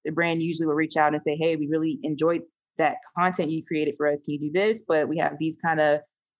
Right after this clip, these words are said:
guidelines and stipulations of things you can and cannot do." But yeah, that's what I did. That's what really brought me to this point of knowing how to create <laughs> content and knowing, um, what brands are really looking for. And then me as a brand, knowing what I'm looking for when I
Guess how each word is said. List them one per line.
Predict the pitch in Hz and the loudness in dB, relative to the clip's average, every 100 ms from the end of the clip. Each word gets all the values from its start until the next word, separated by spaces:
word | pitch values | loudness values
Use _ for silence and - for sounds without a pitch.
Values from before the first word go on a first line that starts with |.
| - | 0
guidelines | 202 208 208 190 185 180 | 4 4 4 4 4 2
and | 180 | 0
stipulations | 190 190 190 190 208 196 190 | -2 2 4 4 2 0 0
of | 185 | 0
things | 190 185 | -2 -4
you | 180 | -4
can | 190 180 | -4 -2
and | 175 | -2
cannot | 185 160 165 147 | -2 -2 -2 -2
do." | 262 262 196 180 185 - _ _ _ | 0 2 4 2 -2 -10 _ _ _
But | 180 175 160 | 0 2 2
yeah, | 165 208 170 | 2 4 4
that's | 156 165 165 | 4 2 0
what | 175 | 0
I | 160 | 0
did. | 151 160 160 160 - _ _ - | 0 2 2 2 -4 _ _ 0
That's | 180 202 | 0 2
what | 170 | 2
really | 180 160 | 2 2
brought | 165 160 | 2 2
me | 165 | 0
to | 165 | -2
this | 160 | -4
point | 156 180 170 143 | -2 -4 -2 0
of | 151 | -2
knowing | 151 151 156 156 151 151 156 - _ _ _ _ _ _ _ _ - | -2 0 0 0 -2 -2 -4 -8 _ _ _ _ _ _ _ _ 0
how | 196 | 4
to | 180 | 4
create | 185 170 | 2 0
<laughs> | 208 | 4
content | 180 190 - 240 240 - | 2 2 2 2 2 0
and | 180 165 160 156 - _ _ _ | 0 2 2 -2 -10 _ _ _
knowing, | 180 175 175 175 165 165 160 - | -2 0 0 0 0 -2 -2 0
um, | 151 143 143 160 - _ _ _ _ - | 0 2 -2 -6 -12 _ _ _ _ 0
what | 190 180 | 2 4
brands | 190 190 175 | 2 2 2
are | |
really | 165 160 | 0 0
looking | 156 160 165 | 0 0 -4
for. | 165 160 | -2 0
And | 151 | 0
then | 151 | 0
me | 151 156 | 0 0
as | 147 | 0
a | 147 | 0
brand, | 151 143 | 0 0
knowing | 143 143 | 0 0
what | 139 | 0
I'm | 160 175 | 0 0
looking | 151 143 151 | -2 -4 -2
for | 147 | 0
when | 143 143 | 0 0
I | 143 143 | 0 -2